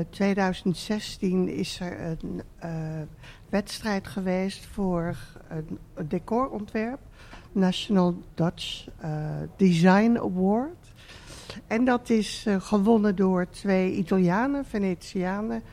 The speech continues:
eh, Federica Miami voor, eh, de kostuums en, eh, Francesco Cocco voor de, eh,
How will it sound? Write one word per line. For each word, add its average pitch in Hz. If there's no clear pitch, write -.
eh, 170
Federica 196
Miami 185
voor, 175
eh, 170
de -
kostuums 208
en, 175
eh, 160
Francesco 180
Cocco 175
voor 175
de, 165
eh, 165